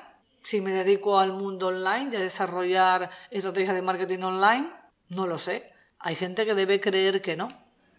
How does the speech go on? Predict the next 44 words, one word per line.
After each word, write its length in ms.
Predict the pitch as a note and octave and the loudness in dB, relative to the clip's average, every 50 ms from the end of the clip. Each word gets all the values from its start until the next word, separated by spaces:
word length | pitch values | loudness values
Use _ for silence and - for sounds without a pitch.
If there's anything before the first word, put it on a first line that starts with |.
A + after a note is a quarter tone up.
| _ | _
o 140 | - G3 E3+ | -4 -4 -2
que 120 | D3+ F3+ E3 | -2 -2 -4
me 100 | E3 D#3+ | -4 -4
ha 40 | |
visto 220 | D#3+ E3 D#3+ - F3 | -6 -6 -6 -6 -6
simplemente 500 | E3+ F3+ E3 E3 D#3 D#3+ E3 D#3+ E3+ - | -6 -6 -6 -8 -8 -8 -8 -8 -8 -8
por 140 | - D#3+ D#3+ | -6 -4 -2
la 140 | D#3+ D#3 | -2 -2
calle, 360 | C3+ F3 G3+ A#3 C4+ A#3 F3 - _ _ _ _ _ _ _ _ _ _ _ _ _ _ _ - | 0 0 -2 -2 -4 -6 -10 -14 _ _ _ _ _ _ _ _ _ _ _ _ _ _ _ -8
o 140 | _ F#3+ E3+ | _ -6 -4
que 100 | D#3 F3+ | -4 -6
no 80 | F3 E3 | -8 -4
sabe 240 | - F#3+ F3 F3 F3 | -2 -2 -2 0 0
nada 240 | F3 E3+ E3+ E3+ | 0 2 2 2
de 80 | E3+ E3 | 2 2
marketing 420 | E3 E3 D#3+ D3+ E3 D3+ E3 D#3+ | 0 -2 -2 -2 -4 -6 -8 -8
digital, 520 | D#3+ D#3+ D#3 D#3+ D#3+ D#3 G#3+ B3+ C#4 C4+ - - - _ _ _ _ _ _ _ | -8 -8 -8 -8 -4 0 0 0 0 -2 -8 -18 -20 _ _ _ _ _ _ _
no 180 | E3 E3 E3 D#3+ | -10 -8 -8 -6
lo 80 | D#3+ D#3 | -6 -6
sé. 220 | - G3+ A#3 - - _ _ _ _ _ _ _ _ _ | -6 -8 -8 -8 -12 _ _ _ _ _ _ _ _ _
Eh, 280 | - E3+ D#3+ D#3 D#3 - | -12 -10 -8 -8 -8 -8
es 80 | - D#3+ | -8 -8
una 140 | F3 F3 E3+ | -8 -6 -4
pregunta 420 | F3 F3+ F3+ F3+ F#3 F3 G3 F#3 | -4 -4 -4 -6 -6 -6 -6 -4
que, 220 | E3+ F#3 F3 E3 E3 | -4 -4 -4 -4 -4
que 80 | E3 | -6
dejo 180 | D#3+ D#3+ D#3+ E3 | -6 -6 -6 -8
ahí. 320 | D#3 D#3 D3+ D3+ - - _ _ _ _ _ | -8 -10 -10 -14 -16 -18 _ _ _ _ _
Cierto 540 | _ - - - G#3 G#3+ A3+ A3 G#3+ - A3 | _ -16 -8 0 2 4 4 4 4 2 2
es 140 | A3+ A#3+ A#3+ | 2 2 0
que, 320 | A#3 F#3 E3+ - - - - _ _ | 0 -4 -4 -4 -8 -12 -16 _ _
que 120 | - F3+ | -4 -4
tienes 400 | F3 - G3 G#3+ G#3+ G#3+ G#3 G3+ | -2 0 2 2 2 2 0 -2
que 100 | - G3+ | -2 -2
tener 260 | F#3 G3 G3 G#3 G3+ | -2 -2 -2 -2 -4
un 100 | G#3+ G#3 | -4 -4
currículum, 380 | F#3 G#3 G#3+ A#3 A#3 C4+ D4+ C4+ | -4 -2 -2 -2 -2 -2 -4 -4
pero 120 | G#3+ F#3 | -4 -4
también 200 | E3 F3 E3 F3+ | -4 -6 -6 -4
tienes 180 | F3+ G#3+ A3 A3 | -4 -4 -4 -2
que 100 | - A3 | -4 -4
tener 260 | G3+ G#3 G3 G3+ G3 | -4 -4 -4 -4 -6
un 80 | F#3+ F3 | -8 -8
currículum 580 | - F3+ E3+ F3 F#3 F3 F#3+ E3+ E3 D#3+ D#3+ | -8 -6 -6 -4 -4 -4 -4 -6 -6 -8 -14